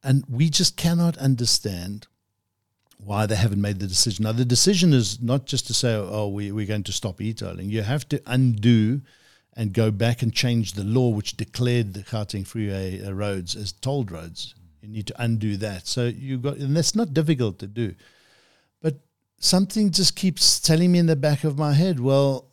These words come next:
obviously the fifty to sixty million rand that is coming through still instead of the three hundred million that they're wanting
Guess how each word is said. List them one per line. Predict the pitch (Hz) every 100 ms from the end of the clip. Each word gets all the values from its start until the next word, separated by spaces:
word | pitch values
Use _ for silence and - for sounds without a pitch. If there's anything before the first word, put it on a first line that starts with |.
| _
obviously | 170 220 185 180 175 131 - 131 123 127 131 117 - -
the | 123 127 139
fifty | - - 196 - 185
to | 175 160
sixty | - 170 - 165
million | 147 143 147 143
rand | 139 143 139
that | 135
is | 135
coming | - 147 151 127
through | - 147
still | 131 - 147
instead | 147 110 - 127
of | 135
the | 123
three | - 139 139
hundred | 139 131 120
million | 113 127 127 123
that | 123
they're | 131
wanting | 127 131 123 139 135